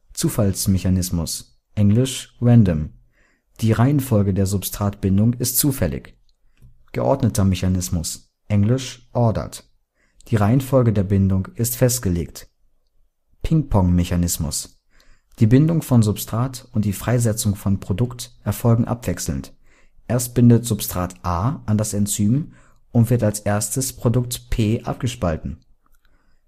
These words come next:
Dabei wird das Enzym modifiziert. Dann wird das zweite Substrat B aufgenommen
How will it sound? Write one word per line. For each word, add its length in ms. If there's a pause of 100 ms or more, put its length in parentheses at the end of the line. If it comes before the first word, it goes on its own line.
(160)
Dabei 280
wird 120
das 120
Enzym 440
modifiziert. 800 (640)
Dann 160
wird 100
das 200
zweite 340
Substrat 640
B 280
aufgenommen 720